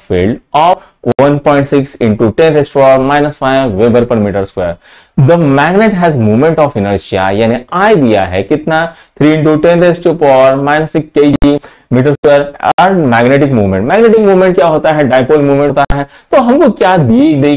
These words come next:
क्या है, वो अपन सबसे पहले, तो हमको दिया है भैया मैग्नेटिक फील्ड। मैग्नेटिक फील्ड क्या होती है, B होती है, moment of inertia I होता है, और दिया है डायपोल मोमेंट म्यू दिया है। अब हमको क्या करना है, तो हमको निकालना है number of oscillations कितने होते हैं, ये निकालना है।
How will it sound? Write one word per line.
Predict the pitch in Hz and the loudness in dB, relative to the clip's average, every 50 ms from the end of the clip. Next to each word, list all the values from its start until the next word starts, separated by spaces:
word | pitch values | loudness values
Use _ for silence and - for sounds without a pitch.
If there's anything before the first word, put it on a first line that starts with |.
| 143 - | -2 -2
क्या | 131 110 101 | 0 0 0
है, | 98 92 92 85 | -2 -4 -6 -4
वो | 95 123 175 196 185 | 0 2 2 2 2
अपन | 165 - - 175 170 | 2 0 -2 -4 -4
सबसे | 170 - 131 123 139 | -2 -4 -4 -2 -2
पहले, | 120 120 104 98 98 | -2 0 0 0 -2
तो | - - - - _ - 208 | -4 -8 -16 -8 _ -2 -2
हमको | 190 202 208 226 247 196 | 0 0 2 2 2 2
दिया | 208 202 202 202 | 2 2 2 2
है | 220 | 2
भैया | 214 180 202 233 233 | 2 2 2 2 2
मैग्नेटिक | 202 123 120 131 139 131 127 - | 0 0 0 0 0 0 0 0
फील्ड। | 117 98 92 92 131 | -2 -2 -2 -2 -2
मैग्नेटिक | 156 180 196 220 - - 208 | -2 0 0 0 0 0 0
फील्ड | 190 185 - - | 0 0 0 0
क्या | 170 180 135 | 0 0 2
होती | - - 117 113 | 0 0 0 0
है, | 117 123 117 113 131 | 2 2 0 0 0
B | 165 190 190 | 2 2 2
होती | 180 180 175 180 180 170 | 2 0 0 0 0 0
है, | 170 170 175 175 - - - _ _ 127 | 0 -2 -4 -6 -12 -18 -20 _ _ 0
moment | 120 123 131 131 123 | 0 2 2 0 0
of | 127 113 107 | 0 0 0
inertia | 104 98 107 107 - 113 110 110 - - - | 0 -2 -2 -2 -2 -2 -2 -2 -4 -6 -4
I | 151 170 196 185 | -4 -2 0 0
होता | 170 175 175 175 170 165 | 0 0 0 0 -2 -2
है, | 156 156 160 170 - _ _ _ _ _ _ - | -2 -4 -6 -8 -10 _ _ _ _ _ _ -4
और | 180 175 190 175 | -2 0 2 2
दिया | 160 139 127 127 117 | 2 2 2 2 2
है | 113 120 117 | 0 0 0
डायपोल | 110 113 113 117 120 127 127 | 2 2 2 2 0 0 0
मोमेंट | 120 113 113 131 156 151 123 107 | 0 0 0 0 0 0 0 -2
म्यू | 104 101 95 | -2 -2 -2
दिया | 87 92 92 87 85 | -2 -2 -4 -6 -6
है। | 82 82 82 - _ - - - _ _ _ - | -8 -10 -12 -14 _ -20 -20 -20 _ _ _ -2
अब | 262 277 - - | -2 -2 0 -2
हमको | 226 202 220 208 175 - 180 | 0 0 2 0 0 0 -2
क्या | 165 151 - - - | -2 -2 -2 -2 -4
करना | 160 127 113 117 - - | -2 -2 -2 -4 -6 -4
है, | 123 135 147 | -4 -2 -2
तो | - 170 139 | -2 -2 -2
हमको | 113 120 135 160 - 226 208 | -2 -2 -2 0 0 0 0
निकालना | 175 160 139 139 131 127 123 120 117 | 0 0 0 0 0 0 0 0 0
है | 117 127 123 | -2 -2 -2
number | 104 120 147 165 196 | 0 0 0 2 2
of | 196 196 190 - | 0 0 0 0
oscillations | 113 110 - - 101 104 107 - 160 170 - | 0 0 -2 -2 -2 -2 -2 -2 -4 -4 -2
कितने | - 120 - - 123 117 | -4 -4 -4 -2 -4 -4
होते | 113 120 113 170 | -2 -2 0 0
हैं, | 139 101 | 0 0
ये | 90 98 110 | 0 0 0
निकालना | 117 113 - - 90 90 87 85 | 0 0 -2 -4 -6 -6 -8 -8
है। | 85 87 | -10 -12